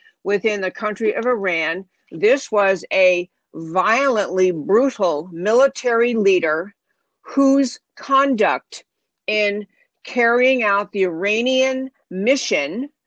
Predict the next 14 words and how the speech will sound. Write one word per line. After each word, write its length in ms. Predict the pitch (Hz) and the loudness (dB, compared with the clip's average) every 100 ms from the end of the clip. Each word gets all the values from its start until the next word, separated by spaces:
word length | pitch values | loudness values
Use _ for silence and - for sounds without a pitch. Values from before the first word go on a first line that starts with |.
| _ _ _ _ | _ _ _ _
to 400 | - 262 240 226 220 | -2 0 0 -2 -8
spread 640 | - - 240 233 262 233 | -12 0 4 4 4 2
Islam 680 | 247 214 208 202 202 202 202 | -2 0 2 4 2 0 -4
and 180 | 170 165 | -12 -12
force, 600 | - 240 233 262 254 - _ _ - - _ _ - | -10 -2 2 2 0 -10 _ _ -16 -16 _ _ -10
uh, 200 | - 170 - - | -4 -4 -6 -6
just 160 | 254 - _ _ _ _ _ _ | -6 -6 _ _ _ _ _ _
force 220 | _ 208 208 | _ -6 -2
Islam, 400 | 185 185 180 165 | -2 0 -2 -2
but 120 | 170 | -6
spread 360 | - - 247 | -6 2 2
Islam 420 | 254 214 208 202 202 | 2 0 0 0 -2
through 240 | 180 156 | -6 -6
violence, 640 | 143 202 233 240 247 233 | 0 2 2 0 -4 -12